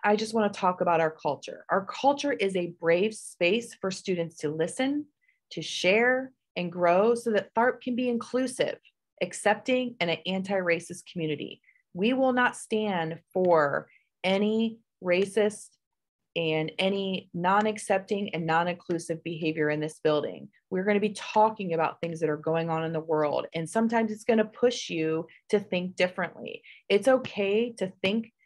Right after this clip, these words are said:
and believe and not understand someone else, but it is not okay to be disrespectful. And we want this building to be accepting of everyone.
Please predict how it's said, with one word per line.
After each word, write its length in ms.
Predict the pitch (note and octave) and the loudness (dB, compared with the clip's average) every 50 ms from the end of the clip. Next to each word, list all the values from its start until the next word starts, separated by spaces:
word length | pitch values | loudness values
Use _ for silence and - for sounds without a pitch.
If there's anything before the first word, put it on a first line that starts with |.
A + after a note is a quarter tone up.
| _ _ - | _ _ -4
and 180 | F#3 F3+ F3 | -4 -2 0
believe 540 | F3 F3 E3+ F3 G3 G3 G3+ A3+ A#3 A#3 A#3 - - | 0 0 0 0 0 2 2 2 2 0 0 -4 -4
and 160 | E3 E3+ E3 | -4 -2 0
not 240 | E3+ F3 F3+ - - | 2 2 2 2 2
understand 720 | F3+ F#3 F3+ F3+ F3+ - - - E3 E3 E3+ F3+ F#3+ G3 | 0 0 0 -2 -4 -6 -6 -4 -4 -2 -2 -2 -4 -4
someone 320 | - F#3+ F#3 F3 E3+ E3+ E3+ | -4 -4 -2 -2 -2 -2 0
else, 340 | E3+ F3 F#3 G3 F#3+ - _ - | 0 0 0 -2 -4 -2 _ 2
but 100 | F3+ F3 | 2 4
it 100 | E3+ E3+ | 2 0
is 140 | E3 E3 | -2 -4
not 320 | E3+ F3 E3+ D#3+ E3 E3+ E3+ | -8 -6 -4 0 0 2 2
okay 400 | F3+ F3 F3 - F#3 E3+ D#3+ D#3+ | 2 0 -2 -4 -4 -4 -4 -4
to 80 | D#3+ | -4
be 380 | D#3 D#3 E3+ E3 D#3+ D#3+ D#3 D#3 _ _ _ - | -6 -6 -8 -8 -6 -6 -8 -10 _ _ _ -2
disrespectful. 960 | D#3 D#3 D#3 - D#3+ D#3 D#3 - - D#3 D3+ D3 - - - G2 F2+ - - _ _ _ _ _ _ _ | 0 0 0 -2 -6 -8 -8 -6 -4 -6 -6 -6 -6 -6 -6 -6 -6 -6 -10 _ _ _ _ _ _ _
And 220 | - E3+ E3 D#3+ E3+ | -4 -4 -2 -2 -2
we 200 | F3+ F#3 F#3+ G#3+ | 0 0 0 0
want 380 | G#3 G3 F#3+ F#3 F#3 F#3 F3+ | 0 0 0 -2 -2 -2 -2
this 200 | - F3 F3+ F3+ - | -2 -2 -2 -4 -4
building 500 | - F3 E3+ F3 F3 F#3+ F#3+ G3 G3+ G3+ - _ _ | 0 2 2 2 2 0 -2 -4 -6 -10 -14 _ _
to 80 | - - | -8 -4
be 100 | F3+ D#3+ | -2 -2
accepting 560 | D3 D3 - - - E3 E3 - - D#3+ D#3+ | -2 -2 -4 -2 -2 -2 -2 -2 -4 -4 -4
of 120 | D3+ D3 D3 _ _ - | -4 -4 -6 _ _ 0
everyone. 640 | D#3+ D#3+ D#3 D#3 D3 D3 D3+ C#3 B2 A2+ E2+ D2+ | 2 2 4 2 2 0 -2 -6 -8 -10 -12 -14